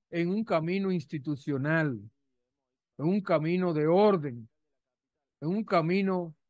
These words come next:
de mundo civilizado, no el desastre que vive Haití, que no tiene un Congreso, no tiene un poder legislativo, no tiene un poder ej-,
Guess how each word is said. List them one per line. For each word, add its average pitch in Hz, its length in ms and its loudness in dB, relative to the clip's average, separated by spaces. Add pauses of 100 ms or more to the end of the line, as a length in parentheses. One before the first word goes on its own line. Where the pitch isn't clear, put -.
(760)
de 190 340 0 (1400)
mundo 202 480 2
civilizado, 131 1040 -6
no 180 220 0
el 196 140 2
desastre 156 800 0 (200)
que 156 100 -2
vive 170 260 2
Haití, 160 360 -4
que 151 140 -4
no 190 200 -2
tiene 185 300 -2
un 175 120 -4
Congreso, 175 840 -2 (960)
no 185 240 0
tiene 190 320 4
un 180 160 2
poder 170 420 0
legislativo, 165 920 0
no 160 160 0
tiene 180 220 2
un 170 100 -2
poder 160 400 -2
ej-, 143 160 -6